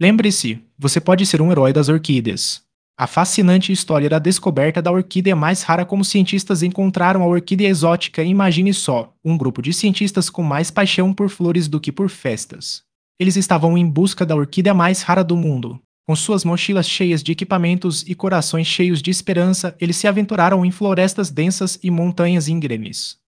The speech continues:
A missão: encontrar a flor que muitos acreditavam ser apenas uma lenda.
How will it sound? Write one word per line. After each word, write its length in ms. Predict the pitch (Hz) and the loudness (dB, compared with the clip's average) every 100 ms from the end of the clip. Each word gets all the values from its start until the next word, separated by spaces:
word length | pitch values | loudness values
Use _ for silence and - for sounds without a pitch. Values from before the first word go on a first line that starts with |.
| _ _ | _ _
A 100 | 170 | 0
missão: 480 | 165 - 139 117 113 - _ _ _ | 0 0 -2 -2 -6 -16 _ _ _
encontrar 480 | 139 - 185 170 151 | -10 0 0 2 2
a 40 | |
flor 300 | 156 160 165 | 0 -2 -2
que 100 | 165 | 0
muitos 360 | 180 151 185 165 | 0 0 0 0
acreditavam 580 | 156 165 180 - 139 160 | 0 -2 -2 0 2 0
ser 180 | - | 0
apenas 380 | 160 156 165 170 | -2 -2 0 0
uma 140 | 170 156 | 0 0
lenda. 480 | 139 120 110 117 | 0 -2 -6 -12